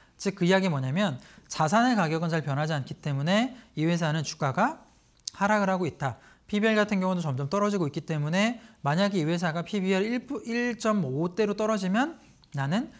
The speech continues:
매수하겠다. 뭐, 그런 전략도 역시나 가능하겠죠.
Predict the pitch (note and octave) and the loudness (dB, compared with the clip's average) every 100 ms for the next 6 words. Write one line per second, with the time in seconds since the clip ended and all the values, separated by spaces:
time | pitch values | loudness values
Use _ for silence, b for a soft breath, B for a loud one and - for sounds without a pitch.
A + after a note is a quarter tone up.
0 | B - D3 F3 G#3 D3+ - A2+ - _ | B -4 -2 0 -2 -2 -6 -12 -14 _
1 | C#3 - A3 A3 D#3 C#3+ C#3 D3+ - C#3+ | -12 -4 -4 -2 -4 -6 -6 -8 -8 -6
2 | E3+ D#4 - _ - C3+ C#3 F#3+ E3+ - | -6 -6 -12 _ -10 -6 -4 -4 -6 -8
3 | C#3 | -12